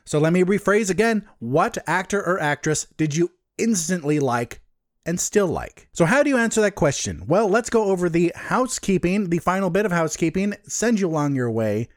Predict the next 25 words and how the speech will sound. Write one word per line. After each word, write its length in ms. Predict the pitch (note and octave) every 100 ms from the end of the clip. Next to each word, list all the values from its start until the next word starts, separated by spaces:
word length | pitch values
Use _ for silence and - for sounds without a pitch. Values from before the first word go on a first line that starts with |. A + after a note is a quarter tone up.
| _
You 120 | G#2 D#3
can 160 | G#3
find 260 | D#3+ G3+ A#3+
me 80 | A#3+
on 140 | A3
iTunes, 840 | - G3+ C4 G#3 E3 F#2 C2 B1 -
SoundCloud, 960 | - - B3 B3 - D3+ G2+ C#2 - -
Stitcher, 680 | - - C4+ F3 A2+ - _ -
Google 280 | G2+ A2 D3
Play, 400 | - F#3 G#3+ A#3
and 140 | E3+ -
any 220 | D#3 E3+
podcast 580 | - D#3+ D#3 E3+ D#3 -
app, 240 | D3 G#3+ - -
as 240 | F3+ F#3
well 140 | E3+
as 80 | F#3
the 80 | F#3
Somewhat 360 | F3+ G3 G3 F#3
Nerdy 280 | E3+ G3
website. 640 | E3+ F3+ C4 - F#3+ D#3 A#2
That's 320 | D#3+ E3 -
w 600 | D3+ A#2+ G#3 G3+ D3 G2+ D#2+ -
w 380 | F#3 G3+ D#3+ D#3+
w 440 | E3 D#3 A#2+ D3+